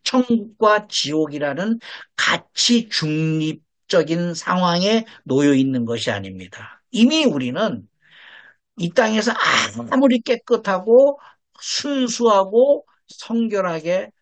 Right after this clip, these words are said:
살았다 할지라도 우리는 사망에 이르는 죄를 가지고 태어나는 것입니다. 어린아이가 무슨 죄가 있습니까? 순수한 영혼들 아닙니까? 어린아이는 죄가 없어요. 순수하지 않습니까?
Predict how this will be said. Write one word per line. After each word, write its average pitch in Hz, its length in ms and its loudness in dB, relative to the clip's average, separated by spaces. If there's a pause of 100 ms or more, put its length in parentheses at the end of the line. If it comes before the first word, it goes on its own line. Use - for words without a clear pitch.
살았다 156 420 -6
할지라도 104 540 -6
우리는 131 500 0 (280)
사망에 208 1000 0
이르는 147 720 -2
죄를 185 680 2 (260)
가지고 110 720 -2 (240)
태어나는 202 460 -2
것입니다. 110 540 -16 (240)
어린아이가 170 540 0
무슨 123 280 -6
죄가 110 280 -4
있습니까? 120 600 -16 (320)
순수한 247 1080 0
영혼들 156 440 -2
아닙니까? 120 600 -10 (300)
어린아이는 247 560 -2
죄가 147 320 -4
없어요. 113 500 -12 (120)
순수하지 285 1000 -6
않습니까? - 720 -16